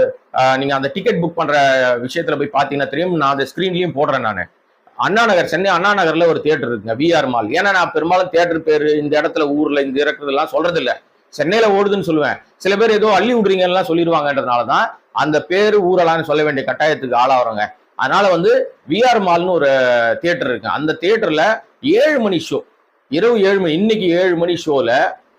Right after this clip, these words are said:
ஒரு நாலு டிக்கெட், மூணு டிக்கெட் தாங்க பெண்டிங் இருக்கு, ஹவுஸ்ஃபுல். அந்தகன் ஒன்பதாம் தேதி ரிலீஸ் ஆன படம். டாப் ஸ்டாருடைய அந்த பிரகாசமான அந்த ஒரு மிகப்பெரிய ஒரு வெற்றி வந்து தொடர்ந்து இருந்துகிட்டே இருக்கு. ரொம்ப வருஷமா ஒரு படம் நடிக்கவே இல்ல, அது பல காரணங்கள் அதுக்கு.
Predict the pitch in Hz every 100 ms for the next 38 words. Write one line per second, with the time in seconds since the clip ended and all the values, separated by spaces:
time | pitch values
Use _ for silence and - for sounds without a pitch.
0 | _ _ - 165 175 156 196 262 226 233
1 | 226 208 208 185 180 175 180 165 151 165
2 | 156 131 190 208 285 - 214 165 - _
3 | _ _ _ _ _ - 147 196 190 143
4 | 135 175 202 185 170 151 143 147 135 120
5 | 107 104 - 190 202 208 196 180 160 165
6 | 175 - - _ 139 143 139 147 160 196
7 | 196 180 196 202 175 151 143 139 131 131
8 | 123 120 113 156 170 185 190 170 139 156
9 | 156 220 175 139 175 - - _ 190 226
10 | 277 254 190 196 185 185 143 110 113 _
11 | _ 233 226 247 240 285 277 185 196 190
12 | 170 185 175 139 107 - _ 156 165 170
13 | 208 214 226 226 190 135 110 104